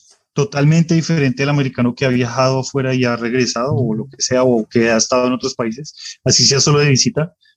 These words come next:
a el americano que ha estado acá toda la vida, porque normalmente es, em,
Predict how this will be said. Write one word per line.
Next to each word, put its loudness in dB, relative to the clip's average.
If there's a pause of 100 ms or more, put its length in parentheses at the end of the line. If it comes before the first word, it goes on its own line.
(140)
a 0
el 2
americano 0
que -2
ha 2
estado -2
acá -6
toda 0
la 2
vida, 0
porque -4
normalmente -2 (560)
es, 2
em, 0